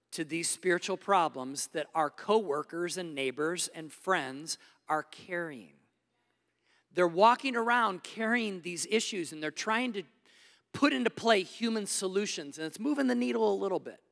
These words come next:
but not enough. And guess what? You and I, we have the answer. The answer is Jesus. We have the answer.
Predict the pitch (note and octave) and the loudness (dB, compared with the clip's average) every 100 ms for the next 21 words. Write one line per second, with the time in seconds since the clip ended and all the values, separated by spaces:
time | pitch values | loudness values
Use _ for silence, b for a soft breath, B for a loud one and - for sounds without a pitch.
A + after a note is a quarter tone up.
0 | _ _ _ _ _ D3 E3 F#3 F#3+ F#3 | _ _ _ _ _ -6 -4 0 0 0
1 | F3 D3+ - - _ _ _ _ _ _ | -2 -4 -6 -18 _ _ _ _ _ _
2 | - E3 D3 G3+ - G3 D3 E3 G#3+ G#3 | -6 -4 0 -2 2 0 0 -4 -6 -4
3 | D3+ C3+ C3 D3 - _ _ _ _ D#3 | -2 -2 -2 -6 -12 _ _ _ _ -4
4 | D3+ C#3 C#3 C3 B2 - - _ _ _ | -4 -2 -4 -6 -8 -10 -12 _ _ _
5 | _ _ _ _ _ C#3 C3+ C3 D3+ D3 | _ _ _ _ _ -8 -6 -4 -2 -2
6 | C3+ C3+ G#2+ - - - _ _ _ _ | -4 -8 -10 -14 -20 -20 _ _ _ _
7 | _ _ C#3+ A#3+ A#3 A3 A3+ A#3+ - | _ _ 0 2 2 -6 -8 -6 -8